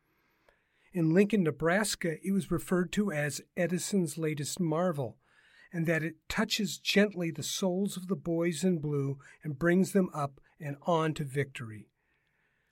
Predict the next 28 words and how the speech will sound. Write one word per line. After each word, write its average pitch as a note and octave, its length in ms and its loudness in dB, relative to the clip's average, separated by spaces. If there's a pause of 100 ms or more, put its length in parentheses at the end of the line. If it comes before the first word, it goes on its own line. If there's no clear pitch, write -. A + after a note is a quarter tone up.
(120)
This G3+ 260 -2
last C4 320 0
quote F3 300 -4
suggests F3 600 -2
another B3 320 0
reason D#3 380 -2
this C3 240 -6
war C#3+ 240 -2
was C3 160 -8
so D3+ 280 -4
eagerly C#3+ 520 -4
embraced. B2+ 680 -8 (920)
It C#4 140 0
was A3+ 140 -2
the G3+ 80 -4
first - 560 -2
time A3+ 340 2
in E3 80 2
a D3 80 0
long F3+ 380 2
time E3 340 -2
that C3+ 160 -8 (100)
all F#3+ 280 2
of G#3+ 80 -2
the G3 80 -2
United E3 360 0
States - 400 -6
military D#3+ 720 -2